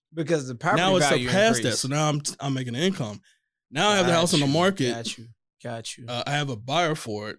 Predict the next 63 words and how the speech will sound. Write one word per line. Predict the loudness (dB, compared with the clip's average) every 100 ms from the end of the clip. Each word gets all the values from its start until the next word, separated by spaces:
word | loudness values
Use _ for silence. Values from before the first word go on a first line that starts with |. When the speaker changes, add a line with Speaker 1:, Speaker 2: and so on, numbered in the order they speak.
| _
Speaker 2:
I'll | -10 -8 -8
make | -10 -10
a | -4
hundred | -2 -2 -4
thousand | -6 -6 -8
dollars | -8 -10 -12 -14 -16
at | -14
the | -12
end | -10
of |
the | -12
month. | -14 -18 _ _
Speaker 1:
So | -2 0 0
you | 0 2
were | 2 2
fine | 2 0 2 0
with | -4 -4
taking | -4 -4
the | -6 -6
L | -6
for | -6
two | -8 -4
years, | -4 -4 -4
knowing | -4 -4
that | -6
the |
property | -6 0 0 0 -4 -6
in | -4
this, | -6 -8 -10
this | -10 -6
area | -4 -2 -4
would | -6 -2
go | 0 2 2 2
up, | 0 -8 -20 -20 _
knowing | -4 -2
that | 0 0 -2
eventually | 0 4 4 4 4
you | 6 4
would | 4
break | 4 2
even, | 2 -2 -2
and | -4 -2 0
then | 0
eventually | -2 -2 2 2 0 -4
you'd | -4 -6
be | -6
able | -8 -6
to |
sell | -6 -4 -6
your, | -8 -12
your, | -10 -12 -12 -12
your | -10
property | -4 0 0 0 -6
for | -4 -4 -4 -6 -16 -20 _ _ 0
a | 0
greater | 2 4 4
return | 2 0 0 -2
than | -2
what | -4 -6
you | -2
bought | -2 -2
it | -6
for. | -18 -20